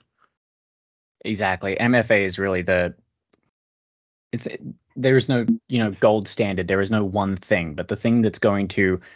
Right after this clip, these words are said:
help the most with potentially the less, the least effort is M F A.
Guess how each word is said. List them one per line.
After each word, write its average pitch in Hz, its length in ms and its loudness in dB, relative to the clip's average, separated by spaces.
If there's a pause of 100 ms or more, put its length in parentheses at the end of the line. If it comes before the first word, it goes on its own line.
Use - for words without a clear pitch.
help 113 260 0
the 110 120 -2
most 98 340 0
with 92 240 -6 (220)
potentially 98 540 -4
the 92 120 0
less, 95 320 0 (320)
the 101 140 0
least 92 440 -2
effort 113 360 0 (160)
is 98 160 -2
M 95 160 0
F 92 180 0
A. - 300 2